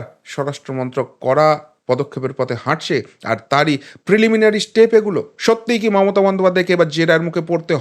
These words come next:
হবে এবং তাকে নিয়ে কড়া অ্যাকশন নেবে দিল্লি? উত্তরটা অবশ্যই কমেন্ট বক্সে কমেন্ট করে জানাবেন।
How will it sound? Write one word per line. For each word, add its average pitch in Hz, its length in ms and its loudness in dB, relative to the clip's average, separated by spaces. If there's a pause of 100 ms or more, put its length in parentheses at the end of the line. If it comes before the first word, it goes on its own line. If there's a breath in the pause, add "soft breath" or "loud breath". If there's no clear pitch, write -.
(140)
হবে 196 320 4 (180 loud breath)
এবং 180 260 2 (280)
তাকে 135 240 -4
নিয়ে 139 260 -6
কড়া 143 240 0
অ্যাকশন 139 380 -4
নেবে 135 260 -2
দিল্লি? 156 300 -6 (440 loud breath)
উত্তরটা 226 280 4
অবশ্যই 254 320 0 (120)
কমেন্ট 151 240 -6
বক্সে 156 160 -12
কমেন্ট 156 240 -12
করে 147 160 -8
জানাবেন। 143 360 -8